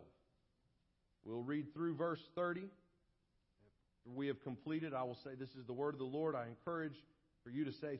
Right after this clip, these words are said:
"Thanks be to God," in reply. Let's look together now at the word of the Lord.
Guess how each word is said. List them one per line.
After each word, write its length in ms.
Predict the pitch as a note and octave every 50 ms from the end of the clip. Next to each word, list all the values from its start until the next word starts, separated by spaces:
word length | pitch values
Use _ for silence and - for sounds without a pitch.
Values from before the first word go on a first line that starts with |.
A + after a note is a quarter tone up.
| -
"Thanks 300 | - D3 C#3+ C#3+ - - -
be 200 | A2+ C3+ C3 B2 B2+
to 60 | - B2
God," 300 | G2+ A2+ G#2+ G2 F#2+ F#2
in 140 | F#2+ F#2+
reply. 340 | G2 G2+ F#2+ - - E2+ D2+ D2+ - _ _ _ _ _ _ _ _ -
Let's 180 | A#2 - -
look 180 | C#3+ D3+ D3 D3+
together 340 | D3+ C3+ C#3 C#3 C3 C3+ C3
now 220 | B2 A2+ G#2+ G#2
at 80 | - -
the 60 | G2
word 220 | G2 A2 A2 A2
of 120 | A2+ A2+ G#2
the 80 | G2
Lord. 160 | F2 E2+ D#2+